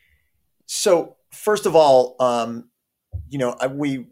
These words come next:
we knew that, that this was gonna be ugly, but we were surprised at just how ugly it was. There's t-, just how high the rate of program failure was. The notion that, um, two-thirds of programs five years,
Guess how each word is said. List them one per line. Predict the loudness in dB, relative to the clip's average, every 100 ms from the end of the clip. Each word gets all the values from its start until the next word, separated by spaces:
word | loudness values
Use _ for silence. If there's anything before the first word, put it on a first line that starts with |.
| -20
we | -12 -6 -4
knew | -2 0
that, | 0 0 -6
that | -6
this | -6
was | -6
gonna | -8 -6
be | -2
ugly, | -2 -2 -8
but | -8
we | -8
were | -10 -10
surprised | -10 -2 0 0 -4
at | -8
just | -8 -6
how | -6 -6
ugly | -6 -8
it | -12
was. | -12 -14 -14 -16
There's | -12 -12
t-, | -14 -16
just | -8 -8 -6
how | -4
high | -4 -6 -4 -2 -4
the | -6
rate | -6 -6
of | -8
program | -10 -12 -10 -14
failure | -12 -10 -10
was. | -10 -12 -12
The | -10
notion | -8 -8 -10 -8
that, | -6 -6 -8 _ _ _ _ -6
um, | -6 -6 -12
two-thirds | -10 -10 -10 -2 0 0 -4 -10 -12 -8
of | -8 -8
programs | -10 -8 -6 -6 -6 -8 -10 -14 -16 _ _ _
five | -4 0 -2 -4
years, | -8 -8 -10